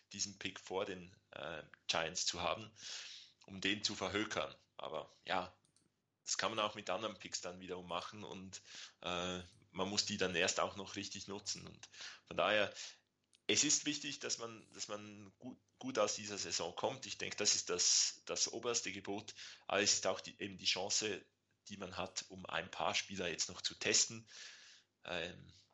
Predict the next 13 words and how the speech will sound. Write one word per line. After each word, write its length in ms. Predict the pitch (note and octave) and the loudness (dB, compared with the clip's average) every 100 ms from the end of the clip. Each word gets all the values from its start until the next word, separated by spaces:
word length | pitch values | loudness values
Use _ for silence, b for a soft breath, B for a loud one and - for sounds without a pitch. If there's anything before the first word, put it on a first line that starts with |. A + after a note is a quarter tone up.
| _ _ _ - - _ _ _ _ - | _ _ _ -20 -20 _ _ _ _ -6
wenn 160 | G2 A2 | -2 2
wir 100 | G#2+ | 2
mit 260 | G2+ - | 2 0
drei 260 | F#2 F#2 E2+ | 0 4 4
eins 340 | F#2 G#2+ - | 4 2 0
noch 200 | G2 - | -2 -4
aus 200 | F#2+ F#2+ | -2 -2
diesen 240 | G2 F#2+ F#2 | -2 -4 -2
letzten 320 | F#2 - F#2 | -2 -2 -4
vier 180 | F#2+ - | -2 0
Spielen 500 | - F#2+ G2+ G2 F#2 | 0 -6 -10 -10 -6
kommen, 340 | F#2+ F#2 F#2+ | -6 -6 -6
dann, 340 | F2+ F2+ F2+ | -6 -6 -10